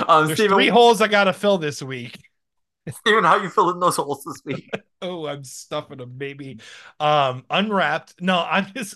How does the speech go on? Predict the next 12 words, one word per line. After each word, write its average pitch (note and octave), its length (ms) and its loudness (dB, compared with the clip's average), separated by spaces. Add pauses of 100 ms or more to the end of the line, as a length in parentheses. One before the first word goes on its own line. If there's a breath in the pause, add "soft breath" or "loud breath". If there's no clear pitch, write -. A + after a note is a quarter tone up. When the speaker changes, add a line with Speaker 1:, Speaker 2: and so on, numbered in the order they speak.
Speaker 2:
uh, F3 260 2 (1500 loud breath)
<laughs> - 220 -20
it - 920 -16
doesn't C#4+ 240 -8
even G3 340 -6
work. D#3 360 0
It's E3 260 -8
just, - 380 -8
it's G3+ 160 -8
just B3+ 180 -12
flat E3 380 -6
crude. C#3 440 -12